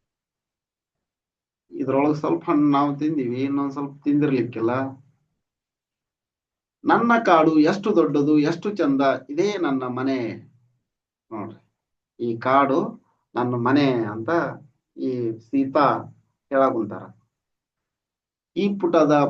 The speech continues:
ಮೊದಲ ಚಿತ್ರದಲ್ಲಿ ನೀನು ರುಚಿ ನೋಡಿರುವ ಹಣ್ಣುಗಳಿಗೆ ವೃತ್ತ ಹಾಕು." ಅಂದ್ರ ಇಲ್ಲೇ ಐತಲ್ಲ, ಇಲ್ಲೇ. ಈಗ ನೀ ಯಾವ್ಯಾವ ತಿಂದಿ ಅದಕ್ಕೆ ವೃತ್ತ ಹಾಕು ಅಂತಂದಾರ, ಹಾಕ್ರಿ. "ನಿನ್ನ ಊರಿನ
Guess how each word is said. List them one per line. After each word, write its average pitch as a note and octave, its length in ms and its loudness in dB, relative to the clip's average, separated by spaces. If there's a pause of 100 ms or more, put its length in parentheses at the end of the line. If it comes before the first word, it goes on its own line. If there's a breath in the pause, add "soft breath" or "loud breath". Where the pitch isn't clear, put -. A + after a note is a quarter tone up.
ಮೊದಲ F3+ 340 2
ಚಿತ್ರದಲ್ಲಿ C#3 560 2
ನೀನು C3 300 0
ರುಚಿ C3+ 280 -6
ನೋಡಿರುವ D3+ 500 2
ಹಣ್ಣುಗಳಿಗೆ C#3+ 760 -2
ವೃತ್ತ D3 300 -6
ಹಾಕು." A#2 800 -4 (120)
ಅಂದ್ರ G2+ 160 -10
ಇಲ್ಲೇ A#2+ 360 -4
ಐತಲ್ಲ, A2+ 240 -8 (1080)
ಇಲ್ಲೇ. G#2 380 -6 (600)
ಈಗ A#2 160 -10
ನೀ C3+ 260 2
ಯಾವ್ಯಾವ D3 460 4
ತಿಂದಿ C#3 320 -2
ಅದಕ್ಕೆ D3+ 340 -2
ವೃತ್ತ C3+ 240 -6
ಹಾಕು A#2+ 360 -2
ಅಂತಂದಾರ, A2 460 -6 (680)
ಹಾಕ್ರಿ. G2+ 260 -10 (2250)
"ನಿನ್ನ G#3 180 6
ಊರಿನ A#3 380 4